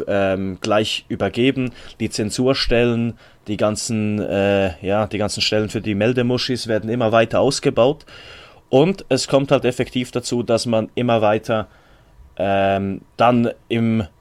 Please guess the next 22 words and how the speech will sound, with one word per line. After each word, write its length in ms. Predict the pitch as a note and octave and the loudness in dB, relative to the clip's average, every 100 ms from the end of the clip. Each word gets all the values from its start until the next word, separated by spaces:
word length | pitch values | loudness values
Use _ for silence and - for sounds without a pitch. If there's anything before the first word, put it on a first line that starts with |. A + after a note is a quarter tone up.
| _ | _
realen 360 | G#2 A2 B2 C3 | 2 4 4 4
Leben 400 | A#2+ A#2 A#2 A2+ | 2 2 0 -2
irgendwelche 440 | A2+ A2 G#2 A2 | -2 0 -2 -2
Strafen 580 | G2+ - G2 C#3+ - - | 0 2 4 2 2 -4
auf 160 | G2+ B2 | 0 0
einmal 240 | C3 A#2+ | 2 2
hat, 280 | A#2 C#3+ - - - - - - | 2 -2 -12 -20 -20 -20 -16 2
äh, 180 | G#2+ G2+ | 2 4
Bußen 400 | A#2 C#3+ - C3+ | 2 0 2 0
oder 180 | A#2 | 2
mehrjährige 460 | A2 A#2 A2+ A2 F#2+ | 0 2 2 0 0
Haftstrafen 640 | A#2 - - A2+ A#2 A#2 | -2 -2 -2 0 -2 -4
für 120 | A#2 | -2
irgendwelches 520 | A2+ B2+ A#2+ A2 G#2+ - | 0 0 0 -4 -6 -2
Zeug, 280 | G#2+ B2 | -2 -2
wo 140 | A2+ G#2+ | -2 0
man 320 | G#2+ G#2+ F2+ - _ | 0 -2 -6 -10 _
im 120 | D3+ | -4
Internet 420 | F#3+ C#3+ A2+ F#2+ | -2 -2 -2 -2
po-, 180 | - G2+ | -4 -4
äh, 260 | G2+ G2+ F#2+ | 0 0 -2
postet. 560 | - G2 F2 F2 - | -4 -4 -4 -10 -16